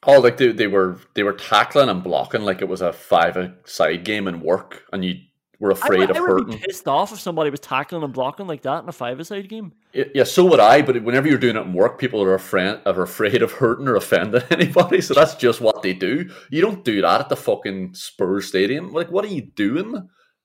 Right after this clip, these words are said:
Speaker 1: Like, that, that's insane. Th-, th-, yeah, it was exactly that. Standing on one foot and then throwing out a left leg behind themselves. It's like, what? Like, cu-, he's caught inside. He's sawn. He's still got the ball.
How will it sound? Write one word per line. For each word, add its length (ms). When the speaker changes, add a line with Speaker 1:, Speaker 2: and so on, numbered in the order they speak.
Speaker 1:
Like, 260
that, 220
that's 240
insane. 640
Th-, 120
th-, 100
yeah, 100
it 60
was 140
exactly 520
that. 400
Standing 400
on 100
one 180
foot 220
and 80
then 140
throwing 440
out 160
a 60
left 340
leg 260
behind 380
themselves. 460
It's 140
like, 180
what? 320
Like, 100
cu-, 160
he's 160
caught 340
inside. 360
He's 260
sawn. 400
He's 160
still 200
got 180
the 80
ball. 500